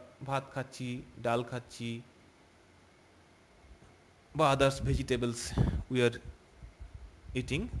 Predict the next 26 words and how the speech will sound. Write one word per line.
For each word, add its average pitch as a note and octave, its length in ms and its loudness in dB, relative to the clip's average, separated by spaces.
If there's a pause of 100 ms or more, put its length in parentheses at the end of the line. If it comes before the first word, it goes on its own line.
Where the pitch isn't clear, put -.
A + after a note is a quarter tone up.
(260)
all G#3 160 4 (440)
those C#3 200 6 (120)
are A#2 100 8 (120)
derived B2+ 380 4
from B2 180 0
the A#3 80 4 (400)
plants। F#2 340 4 (2000)
And D3+ 80 0 (120)
sometimes C4 420 2 (140)
we F#3 120 6
are F3+ 140 4
also E3 220 0 (140)
dependent, D#3 520 -4 (160)
বিশেষ C#3+ 240 -8
করে D3+ 200 -4
যারা C3 140 2 (760)
আমিষ D3+ 240 0 (180)
ভোজন A#2+ 200 -4 (100)
করি, B2 160 -2 (960)
we C#3 160 2
are C#3 100 0 (260)
also C#3+ 240 -4 (160)
dependent D#3+ 460 -6 (120)
on A#2+ 60 -4 (100)
the F#3 80 -2 (320)
animals। A2 420 -2